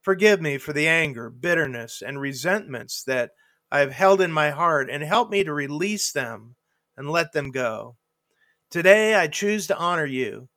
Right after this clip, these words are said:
Today I choose to forget, forgive the past and press forward with you. Today I'm choosing to be quick to hear, slow to speak, and slow to anger. In Jesus' name,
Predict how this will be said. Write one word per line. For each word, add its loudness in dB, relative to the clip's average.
Today 6
I 4
choose -2
to -6
forget, -2
forgive 0
the -6
past -8
and -8
press 4
forward 0
with -10
you. -6
Today 4
I'm 0
choosing -4
to -14
be -8
quick 0
to 0
hear, -6
slow 4
to 2
speak, -8
and -10
slow 0
to -2
anger. -10
In -6
Jesus' -8
name, -16